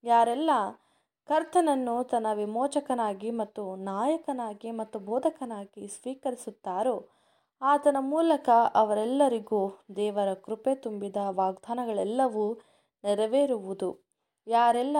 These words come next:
ಈ ಜೀವ ತಣ್ಣೀರನ್ನು ಪಡಕೊಳ್ಳುತ್ತಾರೋ, ಅಂಥವರು ತಮಗೆ ಸಿಗಬೇಕಾದ ತೃಪ್ತಿಕರವಾದ ಭಾಗವನ್ನು ಹೊಂದುತ್ತಾರೆ ಮತ್ತು ಬೇರೆ ದಿಕ್ಕಿನಿಂದ ಬರುವ ಸತ್ಯವನ್ನು ಎಂದಿಗೂ ಎದುರು ನೋಡುವುದಿಲ್ಲ.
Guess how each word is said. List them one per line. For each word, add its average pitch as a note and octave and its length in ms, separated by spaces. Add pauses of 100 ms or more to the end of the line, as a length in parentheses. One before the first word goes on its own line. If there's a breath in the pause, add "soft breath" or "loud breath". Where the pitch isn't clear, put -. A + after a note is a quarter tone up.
(140)
ಈ G#3+ 120 (120)
ಜೀವ B3 240 (100)
ತಣ್ಣೀರನ್ನು A#3 800
ಪಡಕೊಳ್ಳುತ್ತಾರೋ, G3 1000 (460 soft breath)
ಅಂಥವರು C4 640
ತಮಗೆ G3+ 400
ಸಿಗಬೇಕಾದ A3 880
ತೃಪ್ತಿಕರವಾದ A3+ 920 (160)
ಭಾಗವನ್ನು G#3 840
ಹೊಂದುತ್ತಾರೆ G3+ 680 (640)
ಮತ್ತು C4+ 340
ಬೇರೆ B3+ 360
ದಿಕ್ಕಿನಿಂದ B3+ 460
ಬರುವ A3+ 280 (120)
ಸತ್ಯವನ್ನು G#3+ 600 (120)
ಎಂದಿಗೂ A3 500 (200)
ಎದುರು G3+ 320
ನೋಡುವುದಿಲ್ಲ. G3 640